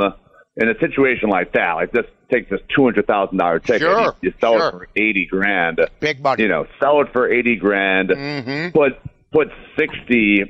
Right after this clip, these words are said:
Speaker 1: in your pocket, and then just go bet twenty K again at, you know, two to one if you can find it. Now you've got a sixty K ticket in your pocket, and you've already put sixty K, you know, you've got a sixty K ticket to roll and then a sixty K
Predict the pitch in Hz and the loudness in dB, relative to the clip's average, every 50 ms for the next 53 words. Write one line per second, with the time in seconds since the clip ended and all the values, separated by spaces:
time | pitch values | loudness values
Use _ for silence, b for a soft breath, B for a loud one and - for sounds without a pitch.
0 | - - 110 113 110 104 98 90 - - 127 127 123 117 - - 98 92 87 87 | -4 -4 -2 0 0 0 -2 -2 -2 -2 -2 -2 -2 -2 0 0 2 2 2 2
1 | 101 - 85 95 101 107 113 117 117 110 120 113 104 - - 113 107 104 98 82 | 0 0 -2 -2 0 0 0 -2 0 -2 -2 -4 -2 -2 0 2 2 2 2 0
2 | 107 104 98 - - - 113 110 113 113 113 107 - - - 98 90 87 87 87 | -2 -2 -2 -4 -6 -4 -2 -2 0 0 0 -2 -2 -2 -2 0 2 2 2 2
3 | 85 85 85 - - - 98 101 - - - 104 101 101 101 98 95 92 90 90 | 2 0 -2 -2 -2 -2 -2 -2 -2 -2 -2 -2 -2 -2 -2 0 0 0 0 -2
4 | - - 95 92 90 87 - - 123 120 110 104 95 98 104 104 104 101 95 - | -4 -6 -4 -2 -2 -4 -2 -2 0 2 2 2 2 2 2 2 0 -2 -4 -4
5 | - 101 - 98 87 82 - - 92 95 101 107 113 131 139 127 107 104 101 101 | -6 -6 -4 -4 -4 -4 -4 -2 -2 -2 0 0 2 0 0 0 0 0 0 0
6 | 101 101 - - - 98 95 95 92 - - - 87 - - - 143 - - - | 0 -2 -2 0 0 0 2 2 0 -2 -2 -6 -8 -4 -4 -4 -4 -4 -6 -10
7 | 113 104 - 123 117 113 104 - - 120 113 - - 143 110 101 - - _ _ | -6 -2 0 2 2 0 0 0 0 -2 0 0 0 0 0 0 -4 -8 _ _
8 | _ _ _ - 92 95 95 90 90 - 120 120 117 117 117 - 117 107 101 98 | _ _ _ -6 -4 -2 -2 -2 -2 -2 -2 -2 -2 -2 -2 0 0 0 0 0
9 | 92 80 - - 113 117 110 107 104 92 - 107 98 - - - 110 107 - - | -2 -2 -2 0 2 2 2 2 0 0 0 0 0 0 -2 -4 -4 -4 -4 -6
10 | - 90 78 - 104 98 98 95 95 92 90 82 - _ _ _ - 92 95 90 | -8 -4 -2 0 0 2 2 2 2 2 0 -2 -4 _ _ _ -2 0 0 0
11 | 85 80 - 104 95 92 - - 131 123 - 113 95 110 113 110 92 113 107 98 | 0 -2 -2 -2 -2 0 0 0 -2 -2 -2 -2 0 0 0 2 0 0 0 0
12 | 98 85 - - - 87 104 123 139 143 143 135 127 110 104 101 95 90 - - | 0 -2 0 0 2 2 4 4 4 4 4 4 2 2 2 0 0 0 0 -2
13 | 113 - - 98 92 - 110 98 98 98 92 85 | -2 -2 -2 -4 -2 0 2 2 2 2 0 0